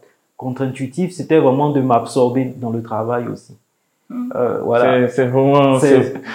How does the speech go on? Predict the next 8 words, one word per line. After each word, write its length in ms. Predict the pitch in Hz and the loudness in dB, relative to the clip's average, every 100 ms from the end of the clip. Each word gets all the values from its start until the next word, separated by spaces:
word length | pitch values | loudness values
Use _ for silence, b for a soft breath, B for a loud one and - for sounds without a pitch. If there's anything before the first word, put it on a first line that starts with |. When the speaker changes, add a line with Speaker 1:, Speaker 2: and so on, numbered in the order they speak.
| B | B
Speaker 1:
c'est 260 | 151 147 - | 0 0 4
contre-intuitif. 580 | 196 202 160 143 156 - | 4 6 8 8 6 6
Speaker 3:
c'est, 60 | 160 | 6
c'est, 260 | 139 - | 6 6
c'est 80 | 147 | 6
vraiment 280 | 143 156 165 | 6 6 6
contre-intuitif. 720 | 160 139 131 120 117 120 - _ | 4 4 4 2 -4 -6 -8 _
Parce 140 | 123 | 4